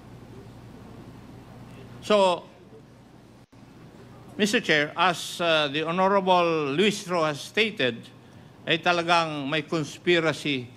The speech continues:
to commit murder, and all the participants are either guilty of principal by inducement, uh, principal by the indispensable cooperation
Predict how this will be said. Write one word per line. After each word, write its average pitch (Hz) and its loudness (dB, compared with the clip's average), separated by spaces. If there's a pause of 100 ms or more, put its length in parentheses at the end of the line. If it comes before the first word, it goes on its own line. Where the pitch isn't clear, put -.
(320)
to 156 0
commit 160 0
murder, 131 0 (640)
and 139 0
all 180 4
the 160 -2
participants 151 -2
are 123 2 (200)
either 135 0
guilty 147 -4
of 123 -4 (340)
principal 147 -2
by 131 2
inducement, 208 -2 (920)
uh, 139 2 (160)
principal 147 -2
by 143 2
the 135 2
indispensable 160 -2
cooperation 156 -2